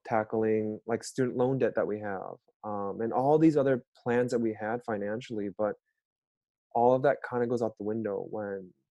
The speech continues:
you don't make money anymore. And, um,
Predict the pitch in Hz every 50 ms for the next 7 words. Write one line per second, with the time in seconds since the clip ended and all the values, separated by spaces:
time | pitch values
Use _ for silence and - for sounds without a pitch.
0 | _ _ _ - 110 113 120 113 110 110 107 - 107 110 120 117 107 101 95 87
1 | 82 - - - - _ _ _ - - - - - 113 110 107 104 104 101 107
2 | 110 110 _ _ _ _ - - - - - _ _ _ _ _ _ _ - 120
3 | 120 117 113 107 101 101 95